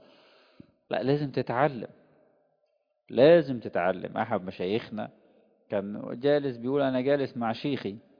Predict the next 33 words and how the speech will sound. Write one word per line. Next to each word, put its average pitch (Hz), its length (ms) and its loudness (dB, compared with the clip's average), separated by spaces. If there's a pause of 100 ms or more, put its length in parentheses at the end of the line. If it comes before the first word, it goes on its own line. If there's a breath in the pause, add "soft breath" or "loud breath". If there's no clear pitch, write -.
(640 soft breath)
فبيقول 131 400 0
له: 143 100 4
"ذبحت؟" 127 400 2 (580)
قال 101 300 -4
له: 104 60 2
"آه". 104 380 4
قال 117 160 -2
له: 135 80 -4
"أنت 135 120 -4
اللي 113 200 0
ذبحت؟" 123 260 -2
قال 113 120 0
له: 113 80 0
"لا 113 100 4
والله، 107 260 4
أنا 101 140 -2
كلفت 92 560 -6
الجزار 87 480 -4
وكده". 87 280 -8
قال 104 120 -2
له: 110 100 0
"ليه؟" 113 120 4
قال 107 140 0
له: 107 80 -2
"ما 98 80 0
أعرفش 101 240 -2
أذبح". 85 400 -8
قال 101 140 -2
له: 104 80 -2
"ما 92 60 -4
بتعرفش - 320 -6
تعبد 104 360 -2
ربنا؟ 113 380 -2